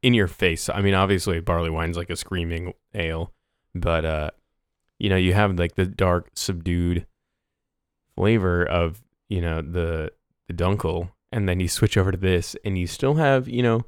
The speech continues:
similar color, you still have malt flavor, but then you really just get a ton of that yeast-derived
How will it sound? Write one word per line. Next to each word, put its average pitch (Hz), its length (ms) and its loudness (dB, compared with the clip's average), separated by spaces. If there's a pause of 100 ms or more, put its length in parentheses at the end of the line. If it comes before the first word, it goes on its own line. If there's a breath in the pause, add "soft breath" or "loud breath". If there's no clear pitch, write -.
(140)
similar 139 380 0
color, 110 560 4
you 98 80 0
still 117 220 2
have 113 200 2
malt 98 280 0
flavor, 95 360 0
but 92 220 -4
then 101 120 2
you 98 120 2
really 90 380 0
just 85 180 -6
get - 120 -4
a - 60 -2
ton 139 300 -6
of 131 100 -4
that 82 260 -4
yeast-derived 87 680 -4